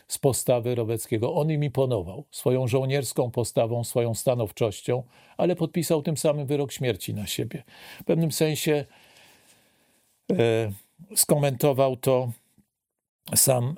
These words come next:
Himmler, który, e, w, w swoim raporcie, e, z, z, z dziesiątego lipca czterdziestego trzeciego roku,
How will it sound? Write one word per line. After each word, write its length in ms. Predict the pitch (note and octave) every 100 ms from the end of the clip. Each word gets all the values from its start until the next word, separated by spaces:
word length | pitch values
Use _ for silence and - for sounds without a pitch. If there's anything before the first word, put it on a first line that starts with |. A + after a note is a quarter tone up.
| E3
Himmler, 580 | - E3+ D3 A#2 A#2 -
który, 360 | - B2+ A#2+ B2
e, 100 | C3 E3 B2+ A2 G#2+ G#2
w, 180 | - - G#2+ G2+ G2+ A2+ A2 F#2 F#2+ F#2 G2
w 60 | F2+
swoim 480 | - B2 A#2 A2+ G#2+ E3 A2 G#2+
raporcie, 680 | A#2+ - D3 D3 - G#2 G2 - - - G#2
e, 280 | G2 G2 G2
z, 240 | - - - G2+ F#2+ F#2+ A#2 G2+ F#2 F#2 F#2 F#2
z, 400 | - - - A#2+ A2+ - - - _ -
z 100 | A2
dziesiątego 720 | C3 A#2 A#2+ B2 A2+ A2+ C#3
lipca 480 | C#3+ B2 - - A2+
czterdziestego 640 | - B2 G#2+ A#2 - B2 A#2+
trzeciego 500 | - A2 B2 G#2+ A2
roku, 400 | A2+ - B2